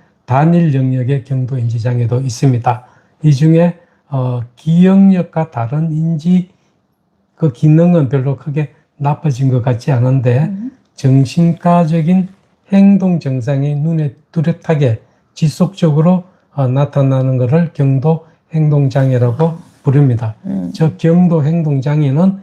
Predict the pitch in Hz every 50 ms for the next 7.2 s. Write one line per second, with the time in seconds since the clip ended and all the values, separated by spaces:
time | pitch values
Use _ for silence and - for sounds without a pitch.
0 | - _ _ _ _ _ _ - 143 147 151 160 170 170 160 170 165 160 180 147
1 | 151 156 165 151 147 165 156 139 151 143 139 135 135 135 139 151 170 170 160 -
2 | _ _ _ _ _ 175 175 185 185 - - 190 180 170 143 123 120 123 120 117
3 | 110 104 101 - _ _ _ _ _ _ _ _ - 156 165 175 180 175 180 180
4 | 185 190 190 165 165 170 170 151 180 175 156 - 160 156 156 156 151 - - 143
5 | 117 143 143 151 170 190 190 190 - - _ _ _ _ - 127 127 139 147 147
6 | - 143 131 - - 147 - - 160 151 139 120 117 113 113 - 143 135 123 113
7 | 113 117 110